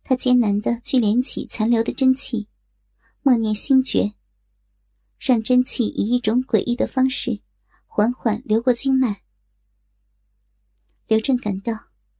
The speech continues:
莹莹的气息渐弱，肢体似乎也变得松弛。他把手伸到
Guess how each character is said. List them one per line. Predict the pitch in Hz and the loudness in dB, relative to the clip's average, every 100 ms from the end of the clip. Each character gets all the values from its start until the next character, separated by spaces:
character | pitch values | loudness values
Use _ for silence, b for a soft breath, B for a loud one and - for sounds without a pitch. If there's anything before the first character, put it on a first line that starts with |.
| _ | _
莹 | - 226 | -2 2
莹 | 254 | 2
的 | 233 | 0
气 | - 254 | -2 -4
息 | - 254 | -4 -2
渐 | 254 220 | 0 -2
弱， | - 220 - _ _ _ _ _ _ _ _ | -2 -4 -4 _ _ _ _ _ _ _ _
肢 | - 269 | -4 -2
体 | 262 - - | -2 -4 -6
似 | - 247 | -4 -4
乎 | - 262 254 | -2 -4 -2
也 | 202 | -4
变 | 202 240 | 0 -2
得 | 240 | -2
松 | - 277 | -2 -2
弛。 | 277 - 202 - _ _ _ _ _ _ _ _ _ _ _ _ _ | -4 -6 -6 -8 _ _ _ _ _ _ _ _ _ _ _ _ _
他 | - 254 | -2 0
把 | 254 | 2
手 | 254 208 202 | 0 -2 -4
伸 | - - 262 | -6 2 2
到 | 240 | 2